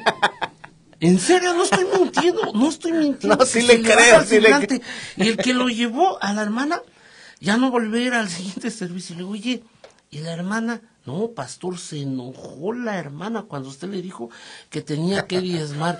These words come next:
Speaker 1: Y dijo así, "¿Y por qué le voy a dar al pastor este tantísimo dinero? Mejor ya no voy a la iglesia". Y el último ni se ganó nada. <laughs> O sea, fíjense cómo desde ahí, en, en verdad, eh, nos duele, eh,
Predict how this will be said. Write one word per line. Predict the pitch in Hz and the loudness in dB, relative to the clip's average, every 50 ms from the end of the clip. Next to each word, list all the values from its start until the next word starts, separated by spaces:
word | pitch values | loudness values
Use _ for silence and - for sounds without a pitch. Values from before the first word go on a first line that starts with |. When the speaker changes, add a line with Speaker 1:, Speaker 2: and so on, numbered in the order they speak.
| - - | -10 -8
Speaker 1:
Y | - 170 175 | -6 -4 -4
dijo | 196 208 - - 202 | -4 -4 -4 -4 -4
así, | 185 180 - - 208 202 196 - - - - - - - - - | -4 -2 -4 -4 -6 -6 -8 -8 -16 -20 -20 -20 -18 -8 2 4
"¿Y | 262 262 | 4 4
por | - 330 - - | 6 2 2 4
qué | 403 415 | 4 4
le | 381 392 | 4 4
voy | 370 403 403 | 4 4 4
a | 392 392 381 | 4 2 2
dar | 392 403 403 | 2 2 0
al | 392 370 | 0 0
pastor | 381 370 359 349 - 392 392 381 | 0 0 -2 -2 0 -4 -2 -2
este | 370 311 - - 330 330 311 285 - - - _ | -2 -4 -4 -4 -4 -4 -4 -6 -10 -14 -20 _
tantísimo | - 311 330 - - 370 349 - 349 349 320 330 359 | -8 -6 -6 -4 -2 -4 -2 -2 -2 -2 0 0 0
dinero? | 339 349 330 349 381 370 359 | 0 -2 -2 -2 -2 -4 -2
Mejor | 320 320 330 - - 359 339 | -2 -2 -2 -2 -4 -6 -4
ya | 294 349 339 | 0 0 0
no | 320 339 | 0 -2
voy | 320 339 339 320 | -2 -2 -4 -4
a | 311 | -4
la | 277 285 | -6 -6
iglesia". | 302 269 311 330 330 277 - 294 302 285 _ _ _ _ _ _ _ _ - | -6 -6 -6 -8 -8 -8 -10 -12 -12 -14 _ _ _ _ _ _ _ _ -12
Y | - 190 | -6 -2
el | 254 285 | -2 -2
último | 311 302 285 311 277 269 | -2 -2 -4 -4 -2 -2
ni | 262 262 254 | -2 -2 -4
se | 254 269 | -4 -4
ganó | 254 277 285 311 330 | -4 -2 -2 -2 0
nada. | 311 349 339 349 349 349 294 277 - | 2 4 4 2 2 -2 -6 -6 -6
<laughs> | 190 - 855 831 855 - 719 - - 1077 - - - - - - - - - - - - - - | -8 -6 -6 -4 -2 2 4 6 6 6 4 2 -2 -2 -4 -6 -4 -4 -8 -8 -8 -14 -12 -8
O | - - | -4 -2
sea, | 160 180 196 185 - - - - - - 185 185 - | 4 4 4 4 2 -6 -16 -14 -12 -12 -12 -10 -4
fíjense | 165 226 254 311 359 269 262 262 | -2 -2 0 0 0 0 -2 -4
cómo | - 247 262 262 254 262 233 | -2 0 0 2 2 2 0
desde | 220 196 196 180 175 196 | 0 -2 -4 -2 -2 -2
ahí, | 202 - - 226 220 - - | -2 -2 -2 -4 -4 -4 -4
en, | - 135 160 139 - - - - 196 180 - | -4 -8 -8 -10 -10 -14 -12 -10 -10 -10 -8
en | - 156 156 175 160 | -6 -4 -4 -2 0
verdad, | 175 175 165 165 175 196 233 - - _ _ _ _ | 0 -2 0 0 -2 -2 -4 -4 -8 _ _ _ _
eh, | - 151 151 147 151 147 - | -8 -6 -4 -4 -4 -6 -4
nos | 147 151 151 151 143 143 143 | -4 -4 -4 -4 -4 -6 -8
duele, | 147 170 175 175 175 185 202 - - _ _ _ _ _ _ _ _ _ - - - _ _ _ _ _ _ _ | -6 -4 -2 -2 -2 -4 -6 -10 -12 _ _ _ _ _ _ _ _ _ -20 -20 -20 _ _ _ _ _ _ _
eh, | - 165 156 151 147 147 143 139 135 135 135 | -6 -2 -2 -2 0 -2 -2 -2 -4 -6 -8